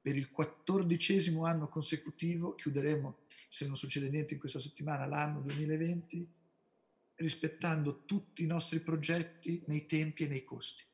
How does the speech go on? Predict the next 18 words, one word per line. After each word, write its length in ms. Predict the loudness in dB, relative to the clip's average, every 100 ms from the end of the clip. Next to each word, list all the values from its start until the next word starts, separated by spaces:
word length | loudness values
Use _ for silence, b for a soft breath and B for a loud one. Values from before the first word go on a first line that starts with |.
| _ _ -6
E 220 | -6 -6
credo 240 | -4 -2 -2
che 100 | -4
siamo 220 | -4 -2
l'unica 320 | -2 -4 -6
azienda 440 | -4 -4 -4 -6 -8 b _
al 200 | -4 0
mondo 600 | 0 0 0 -2 -6 -12
che 120 | -10
può 160 | -6 -4
vantare 440 | -4 -4 -4 -6
questi 240 | -8 -12 -10
quattordici 540 | -12 -10 -12 -10 -10
anni. 120 | -12 -18 b b
Quindi 220 | -4 -2
Mattei 340 | -2 0 2 4
l'amava 380 | 4 4 2
molto 540 | 2 2 0 -2 -10